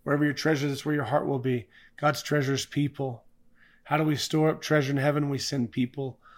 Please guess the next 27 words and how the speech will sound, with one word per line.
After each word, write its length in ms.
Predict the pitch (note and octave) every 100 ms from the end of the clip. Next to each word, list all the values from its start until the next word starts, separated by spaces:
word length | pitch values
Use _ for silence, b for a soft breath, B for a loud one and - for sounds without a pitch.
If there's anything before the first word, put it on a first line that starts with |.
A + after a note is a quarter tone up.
| b b
along. 460 | - C3 B2+ B2+ A2+ - _ _ _ b b b -
And 120 | C3+
so 260 | - D#3 D3
then, 340 | C3+ B2 A#2 - _ _ - _
First 280 | - D#3+ C#3
John 240 | E3 D3+
three 180 | D3+ D#3
eighteen 300 | D3+ - D3
says 160 | C3 C#3+
this, 180 | C#3
"Let 100 | D#3
us 140 | D3+ D#3
not 200 | D#3+ E3+
love 200 | E3 C#3+
merely 360 | D#3 D#3 D3+
in 100 | C#3
theory, 500 | C3 - D3+ C#3 A#2+ - B B B
with 220 | - C#3+
word 400 | C#3+ D#3 D#3 D3 C#3+ b b
or 100 | -
with 200 | C#3 -
tongue, 340 | - D3+ C#3+
giving 300 | C3 C#3 C#3+
lip 180 | C#3+ D#3+
service 340 | - D3 C#3+ C3+
to 120 | C#3
compassion, 640 | C3 C3 C3 B2+ - A#2